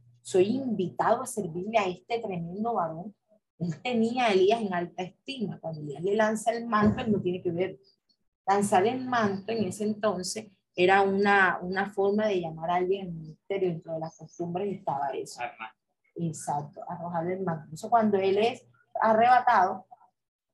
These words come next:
Speaker 1: que lo primero que Elías deja caer es el manto a Eliseo.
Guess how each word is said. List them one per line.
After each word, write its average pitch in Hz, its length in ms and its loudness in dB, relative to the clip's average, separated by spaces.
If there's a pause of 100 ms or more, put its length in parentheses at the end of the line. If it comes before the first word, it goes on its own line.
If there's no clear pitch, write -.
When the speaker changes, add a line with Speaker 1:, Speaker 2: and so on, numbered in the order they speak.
(200)
Speaker 1:
que 196 80 2
lo 185 160 2
primero 196 380 2
que 226 360 -2
Elías 214 680 2
deja 240 200 -6
caer 233 340 2
es 214 320 -4
el 196 180 -4
manto 220 340 -2
a 208 60 0
Eliseo. - 420 -10